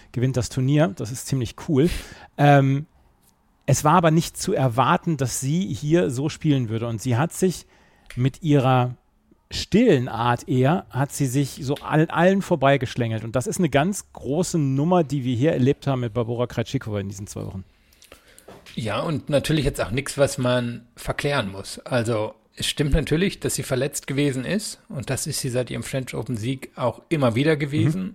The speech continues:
Speaker 2: Aber es gab eben auch Phasen, in denen sie ehrlicherweise nicht sonderlich relevant für die Weltspitze war.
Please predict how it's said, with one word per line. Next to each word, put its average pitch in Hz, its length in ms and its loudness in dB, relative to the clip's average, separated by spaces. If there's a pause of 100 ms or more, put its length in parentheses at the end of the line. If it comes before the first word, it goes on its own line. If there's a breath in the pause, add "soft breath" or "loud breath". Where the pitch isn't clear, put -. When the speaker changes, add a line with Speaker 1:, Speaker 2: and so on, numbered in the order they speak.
(160)
Speaker 2:
Aber 120 240 -4
es - 160 -8
gab 117 240 -10
eben 135 120 -10
auch 117 100 -10
Phasen, 127 360 -4
in 131 100 -6
denen 120 200 -4
sie 131 240 -6
ehrlicherweise 117 560 -2
nicht 117 160 -8
sonderlich 113 360 -6
relevant 110 380 -8
für - 100 -8
die 101 140 -8
Weltspitze 107 540 -12
war. 107 180 -10